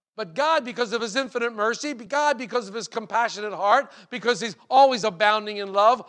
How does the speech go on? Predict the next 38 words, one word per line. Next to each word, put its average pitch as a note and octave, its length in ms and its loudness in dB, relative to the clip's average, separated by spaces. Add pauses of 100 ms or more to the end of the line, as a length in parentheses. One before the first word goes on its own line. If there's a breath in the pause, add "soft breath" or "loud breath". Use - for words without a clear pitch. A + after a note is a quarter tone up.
always C4+ 300 0
abounding A3 420 -4
in G3 120 -10
graciousness, F3+ 720 -10 (560)
pours E4+ 300 2
out D#4 180 2
this D4+ 200 -4
love C4+ 180 2
upon E4 460 2
us. G#3+ 260 2 (240 soft breath)
We C#4 220 -2
love F4 280 8
Him C4+ 180 0
because C4 280 -2
He C#4 80 -6
first B3 380 0
loved C4+ 260 0
us. D#4+ 320 4 (320 soft breath)
We D4+ 360 -4
do C4 200 -8
not C4 360 0
initiate B3 760 -2
his, G#3 300 -8
this G#3 200 -8
relationship. A#3+ 760 -6
God A3+ 360 4
does. E3+ 340 0 (240 soft breath)
There G#3 160 0
is D3+ 160 -6
nothing C#4 480 0
in C4 180 -6
me A3+ 460 -4
that A3+ 220 -2
prompted B3 520 0
God G3+ 520 6
to A#3 80 -4
love A3+ 260 4
me. E3+ 200 -10